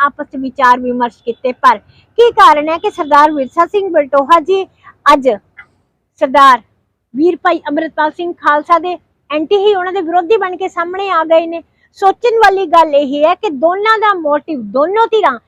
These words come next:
ਜੇਕਰ ਦੋਨੋਂ ਧਿਰਾਂ ਸੱਚ ਲਈ ਖੜੀਆਂ ਨੇ, ਬਿਲਕੁਲ ਸੱਚੀਆਂ ਨੇ ਆਪਣੇ ਗੁਰੂ ਸਾਹਿਬ ਦੇ ਲਈ, ਜੇਕਰ ਦੋਨੋਂ ਧਿਰਾਂ ਆਪਣੇ ਗੁਰੂ ਸਾਹਿਬ ਦੇ ਲਈ ਇਮਾਨਦਾਰ ਨੇ, ਤਾਂ ਸੋਚਣ ਦਾ ਵਿਸ਼ਾ ਇਹ ਹੈ ਕਿ ਦੋਨੋਂ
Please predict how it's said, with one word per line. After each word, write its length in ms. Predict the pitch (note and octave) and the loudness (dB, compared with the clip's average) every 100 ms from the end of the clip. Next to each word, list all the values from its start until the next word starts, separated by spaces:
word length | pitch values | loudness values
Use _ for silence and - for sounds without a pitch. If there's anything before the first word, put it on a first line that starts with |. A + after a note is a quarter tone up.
| _ _ | _ _
ਜੇਕਰ 360 | C4 E4+ A#4 F#4 | -6 -4 -4 -2
ਦੋਨੋਂ 400 | D#4 F4 A4+ A#4+ | 0 2 2 2
ਧਿਰਾਂ 340 | A4 E4 B3 | 0 0 -4
ਸੱਚ 460 | - - D4+ - G#4+ | -8 0 0 0 -2
ਲਈ 400 | G#4 F#4+ D#4+ C#4 | -2 -4 -6 -8
ਖੜੀਆਂ 460 | - C4+ D4 C#4 | -8 -6 -2 -2
ਨੇ, 260 | C#4 E4+ G4 | -2 -4 -4
ਬਿਲਕੁਲ 420 | D4 G4 A4+ A#4 | -4 -2 0 -2
ਸੱਚੀਆਂ 460 | - D#4+ - G4+ G#4+ | -6 -14 -4 -2 0
ਨੇ 100 | G4+ | 0
ਆਪਣੇ 240 | E4+ D#4 D#4+ | -4 -4 -6
ਗੁਰੂ 220 | D#4 D#4 | -6 -8
ਸਾਹਿਬ 380 | - C#4+ C4+ A#3+ | -4 0 0 2
ਦੇ 140 | C4+ | 2
ਲਈ, 340 | C4+ C#4 G4 G#4+ _ _ - | 4 2 2 -2 _ _ -8
ਜੇਕਰ 460 | A#3+ E4 - A4+ E4+ | 0 0 2 -2 2
ਦੋਨੋਂ 400 | E4 F#4 A4+ A4 | 2 2 2 2
ਧਿਰਾਂ 320 | G#4 D#4 D#5+ F4+ | 0 0 0 0
ਆਪਣੇ 240 | D#4+ F#4+ B3+ | -2 -6 -4
ਗੁਰੂ 260 | C#4+ G4+ A4+ | 0 0 0
ਸਾਹਿਬ 360 | G4+ F4 D4+ | 2 0 2
ਦੇ 100 | D#4+ | -2
ਲਈ 160 | D#4+ D#4+ D#4 | -4 -6 -6
ਇਮਾਨਦਾਰ 720 | C4 B3+ C#4+ D#4+ D4+ C#4 B3 | -4 0 -2 0 2 2 2
ਨੇ, 180 | B3+ | -4
ਤਾਂ 120 | C#4+ F4 | -6 -6
ਸੋਚਣ 480 | - C4 - G4 | -4 -6 -4 -4
ਦਾ 120 | G4+ F#4+ | 0 0
ਵਿਸ਼ਾ 320 | E4 - E4+ - | 0 -2 -4 -2
ਇਹ 300 | D4+ E4 F4 | -8 -2 2
ਹੈ 180 | B3 D#4+ | 2 2
ਕਿ 420 | _ _ _ A4+ | _ _ _ -6
ਦੋਨੋਂ 480 | D4+ D#4+ F#4 G#4+ A#4+ | -2 0 0 4 2